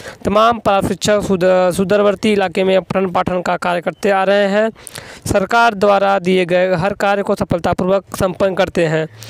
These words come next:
इसके बावजूद भी किसी स-, किसी सरकार से पात्र शिक्षकों के लिए कोई ठोस निर्णय नहीं लिया, न ही स-, स्थायीकरण और न, न ही,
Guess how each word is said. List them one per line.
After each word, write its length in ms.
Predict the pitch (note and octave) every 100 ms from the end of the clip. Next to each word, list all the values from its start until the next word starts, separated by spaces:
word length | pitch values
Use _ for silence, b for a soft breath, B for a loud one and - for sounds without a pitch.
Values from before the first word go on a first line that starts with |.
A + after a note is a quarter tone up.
| B B B
इसके 260 | G3+ E3+ G3+
बावजूद 400 | E3+ F3+ F#3 G#3
भी 140 | F#3+
किसी 260 | A#3 G#3+ F#3
स-, 160 | F#3 F#3
किसी 220 | G3 F3+
सरकार 440 | G3 F#3+ F3 G3 G3+
से 160 | G#3
पात्र 240 | G3+ F#3 F3
शिक्षकों 300 | E3 - G3+
के 120 | A3
लिए 140 | G#3
कोई 300 | G3+ - A3
ठोस 260 | A3+ G3+ G3 -
निर्णय 300 | F#3 F3+ F#3+
नहीं 320 | F3+ F3 F3
लिया, 340 | F3 E3+ E3+ D#3+ B B B B -
न 80 | G3
ही 140 | A#3+
स-, 60 | A#3+
स्थायीकरण 720 | A3 G#3+ G#3+ - G3+ F#3+ G#3
और 220 | G3 G3
न, 360 | F#3+ G3 G#3 F#3+ - C4+ B B B -
न 220 | A3 G3 A3+
ही, 260 | G#3+ A#3+